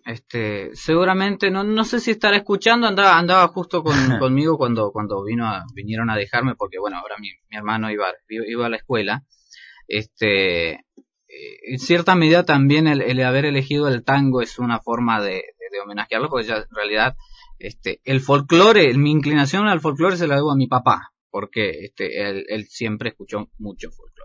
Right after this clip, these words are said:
Speaker 1: Mamá era mucho más abierta, siempre mucho más abierta en
Speaker 2: Hmm.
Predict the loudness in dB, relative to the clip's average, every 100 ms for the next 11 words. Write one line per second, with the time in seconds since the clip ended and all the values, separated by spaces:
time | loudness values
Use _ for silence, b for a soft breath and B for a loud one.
0 | -14 -6 -2 2 2 2 0 -2 -2 -2
1 | -2 -2 0 -2 -6 -18 -20 -18 -2 0
2 | 2 -2 -12 -14 -8 -4 -4 -2 -2 -2
3 | -2 -2 -4 -8 -10